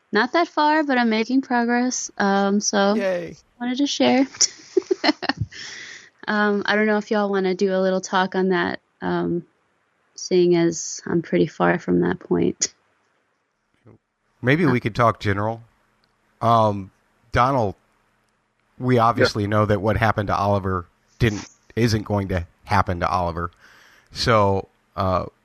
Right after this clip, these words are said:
Speaker 2: what was the biggest surprise for you in the first half of season three? For me, it was Thea.
Speaker 3: Yeah, that, that came out of nowhere to me. I, I was a little shocked.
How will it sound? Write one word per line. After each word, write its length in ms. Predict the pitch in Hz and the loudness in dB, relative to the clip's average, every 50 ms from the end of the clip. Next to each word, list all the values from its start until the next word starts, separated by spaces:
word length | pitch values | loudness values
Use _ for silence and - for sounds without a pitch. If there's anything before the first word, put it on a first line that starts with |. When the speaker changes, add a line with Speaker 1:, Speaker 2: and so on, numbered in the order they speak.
| _ | _
Speaker 2:
what 100 | 127 123 127 | 0 2 4
was 140 | 135 127 107 | 4 2 2
the 80 | 123 113 | 2 0
biggest 240 | 123 120 127 117 - | 2 2 2 0 -2
surprise 340 | 120 - - 123 117 117 110 | -2 0 2 2 2 2 0
for 120 | - 113 | -4 -4
you 160 | 110 117 123 | -2 -2 -2
in 80 | 120 107 | -2 -2
the 60 | 95 | -4
first 260 | - 104 98 90 - | -4 -4 -4 -2 0
half 200 | 110 101 101 - | 0 0 0 0
of 60 | 98 | -4
season 300 | - - 101 92 101 92 | -4 -4 -4 -4 -6 -8
three? 380 | - - 104 107 104 98 82 82 | -6 -4 0 0 2 2 0 -2
For 180 | - - 123 131 | -2 -2 -2 0
me, 140 | 156 196 | 2 2
it 80 | 214 123 | 2 2
was 160 | 113 107 95 | 0 -2 -4
Thea. 440 | - - - 117 107 101 87 85 82 - - - - - - | -6 -8 -6 -6 -4 -4 -6 -8 -10 -14 -20 -20 -20 -10 -6
Speaker 3:
Yeah, 320 | 165 185 180 156 131 120 120 - - - 127 139 | -2 0 2 2 0 -2 -6 -12 -20 -16 -4 0
that, 260 | 170 175 185 180 - _ _ _ _ _ _ _ - | 0 2 2 0 -2 _ _ _ _ _ _ _ -6
that 140 | 185 202 - | -6 -6 -2
came 160 | - 285 262 254 | -2 0 2 2
out 80 | 240 196 | 2 2
of 60 | 180 | 2
nowhere 280 | 202 233 240 208 180 | 2 2 2 2 0
to 60 | 151 147 | -2 -6
me. 200 | 147 143 135 127 | -8 -10 -10 -8
I, 40 | 127 | -8
I 240 | 127 135 - - 147 | -8 -8 -8 -8 -8
was 120 | 151 147 | -8 -6
a 40 | 151 160 | -6 -4
little 200 | 175 185 185 175 - - | -2 -2 -2 -4 -4 -4
shocked. 300 | - 175 175 143 - - | 0 0 0 0 -2 -4